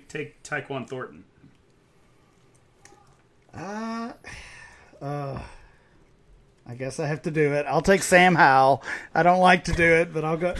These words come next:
Speaker 2: I'll go with the, uh, the quarterback with a-, at least a path to start. Ugh.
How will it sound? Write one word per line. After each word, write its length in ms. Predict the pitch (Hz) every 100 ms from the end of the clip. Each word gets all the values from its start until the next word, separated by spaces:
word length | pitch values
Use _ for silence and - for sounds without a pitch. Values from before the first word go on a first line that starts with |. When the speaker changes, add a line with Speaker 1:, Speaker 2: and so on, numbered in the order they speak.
| -
Speaker 2:
I'll 180 | 170 -
go 160 | 165
with 220 | 165 160
the, 280 | 156 151 147
uh, 280 | 143 143 143 - - - - - - - -
the 60 |
quarterback 540 | - 185 185 180 180 185
with 180 | 170 - - -
a-, 200 | 156 -
at 120 | 165
least 240 | 170 175 -
a 40 |
path 460 | - 160 156 143 -
to 100 | 143
start. 460 | - 117 104 92 - - - _ -
Ugh. 320 | 95 71 82